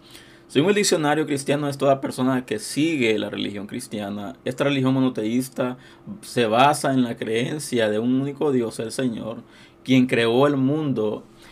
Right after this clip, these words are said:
y envió a su único Hijo Cristo para la redención,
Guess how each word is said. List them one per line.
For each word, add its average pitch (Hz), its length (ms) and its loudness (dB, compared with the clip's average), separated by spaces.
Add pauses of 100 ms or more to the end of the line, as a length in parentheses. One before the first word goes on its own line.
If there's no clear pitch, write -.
(140)
y 117 120 2
envió 120 340 4
a - 20 2
su 143 160 0
único 147 320 2
Hijo 131 240 2
Cristo 156 560 0
para 120 220 2
la 110 80 2
redención, 110 840 -4